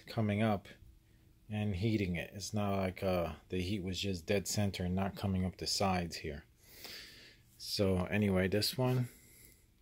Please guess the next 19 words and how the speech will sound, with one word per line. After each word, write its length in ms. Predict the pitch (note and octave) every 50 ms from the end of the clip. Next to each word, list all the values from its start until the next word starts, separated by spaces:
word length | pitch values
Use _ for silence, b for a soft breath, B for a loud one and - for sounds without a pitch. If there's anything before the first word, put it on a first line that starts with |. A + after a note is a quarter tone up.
| _ _ _ b b b b b b b b b b b b b - - _ - - G2+
we're 60 | G2
showing 720 | G2 - - G#2+ G#2 G2+ G2+ G2+ G2 G2 G2 F#2+ F2+ F#2 - - - -
a 80 | G2 F#2
hundred 580 | F2 F#2+ G#2 A2 A#2 A#2+ A2+ A#2+ B2 B2 - - - - -
and 180 | A#2 G2+ F#2+ -
fourteen 840 | - - - - A2 G#2+ G2+ - - - A2 A2 G#2+ G#2 G#2 G#2
degrees 880 | F#2+ F#2+ E2+ - G2 G2 F#2+ F#2 F2+ E2+ E2+ E2+ E2 E2 - - - - - C#2
at 140 | F2 - -
the 80 | F2+
center. 520 | F2 - - - - - - - - - -
Now 200 | E2+ F#2 F#2 F#2
if 60 | F2+ F#2
I 40 | F#2
bring 200 | F#2 G2+ G#2 G2+
it 120 | G2+ F#2+
to 80 | - G2
the 120 | F#2+ F2+
edge 300 | C#2 A2 A#2 A2+ G2 F#2
here, 360 | - F#2+ F#2 F2+ F2+ F2 F2